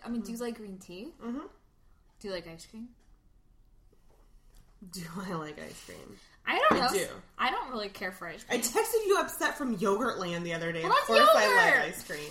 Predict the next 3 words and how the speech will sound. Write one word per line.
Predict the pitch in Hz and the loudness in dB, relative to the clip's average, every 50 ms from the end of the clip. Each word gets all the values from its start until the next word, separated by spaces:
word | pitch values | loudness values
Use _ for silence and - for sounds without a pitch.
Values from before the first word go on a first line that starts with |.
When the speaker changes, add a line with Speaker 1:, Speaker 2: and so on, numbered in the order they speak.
| 175 180 202 - - - - - - - - - - 240 - - - 370 370 | -12 -14 -16 -18 -20 -20 -20 -20 -20 -20 -20 -18 -16 -14 -6 -2 0 0 2
Speaker 2:
cream. | - 294 - - | 2 0 0 -2
<laughs> | - - - - - - 339 - - - 233 - 247 - - - - - _ _ - _ _ - - - _ _ | -4 -10 -16 -18 -14 -12 -12 -12 -12 -12 -16 -16 -16 -18 -18 -20 -20 -20 _ _ -20 _ _ -20 -20 -20 _ _
Speaker 1:
Well, | - 240 247 254 269 262 226 - | -4 0 0 0 0 -2 -6 -8